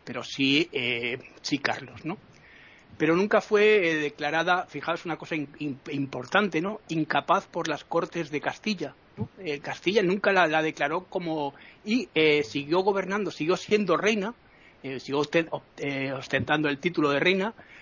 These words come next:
hasta su muerte, ¿no? Eh, hasta su muerte, además que en todos los papeles que firmaba Carlos primero, firmaba conjuntamente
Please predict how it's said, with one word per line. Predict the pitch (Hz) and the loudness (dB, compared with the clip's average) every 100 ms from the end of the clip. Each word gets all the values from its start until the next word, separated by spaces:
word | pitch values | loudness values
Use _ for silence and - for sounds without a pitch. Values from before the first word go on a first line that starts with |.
| - | -2
hasta | 160 - - 208 | -2 0 0 0
su | - | 0
muerte, | 160 226 254 151 | -2 -2 -2 -8
¿no? | 160 277 _ _ _ _ - | -8 -10 _ _ _ _ -12
Eh, | - 143 139 135 139 | -4 -2 -2 -2 -4
hasta | - - 131 | -6 -8 -6
su | |
muerte, | 131 185 185 | -2 2 2
además | 185 | 2
que | - 196 - - | 0 -2 -4 -6
en | 147 143 | -2 -2
todos | 131 185 | 0 4
los | 220 214 | 4 4
papeles | 196 180 202 190 | -2 2 0 0
que | - | -4
firmaba | - 135 147 185 175 | -10 -8 -2 0 0
Carlos | - 170 185 165 | 0 -2 -2 -8
primero, | - 185 202 208 - | -6 -2 0 -2 -6
firmaba | - 156 165 196 185 | -4 -2 2 2 2
conjuntamente | - 151 - 226 233 196 202 226 220 226 | 0 -6 -4 -2 2 2 2 0 0 -2